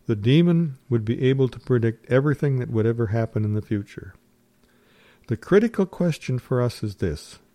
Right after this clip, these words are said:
Could Laplace's demon predict emergent properties ahead of time, or does emergence create a horizon beyond which the demon cannot see?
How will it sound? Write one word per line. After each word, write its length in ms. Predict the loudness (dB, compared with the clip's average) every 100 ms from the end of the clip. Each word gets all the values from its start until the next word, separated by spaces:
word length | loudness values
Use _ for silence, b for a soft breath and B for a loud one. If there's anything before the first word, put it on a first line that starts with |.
| _ _ B B B
Could 220 | 2 4
Laplace's 640 | 4 0 2 2 2 -6 -6
demon 460 | 0 0 2 0
predict 440 | -2 -2 -2 -2 -4
emergent 520 | -2 0 0 -4 -8
properties 720 | 0 0 0 -2 -2 -4 -8 -8
ahead 420 | -6 -4 0 0
of 140 | 0 -2
time, 420 | -2 0 -2 -4 B B B B B -6
or 120 | -2
does 420 | 2 2 0 -8 _ _ -2
emergence 580 | 2 2 2 -2 -6
create 500 | -12 -6 0 0 0
a 40 | -4
horizon 760 | -2 0 2 2 2 0 -4
beyond 520 | -4 -4 -2 -2 -2 -4
which 280 | -6 -8
the 80 | -14
demon 380 | -4 -2 0 -4
cannot 360 | -4 -4 -4 -8
see? 460 | -8 -6 -6 -8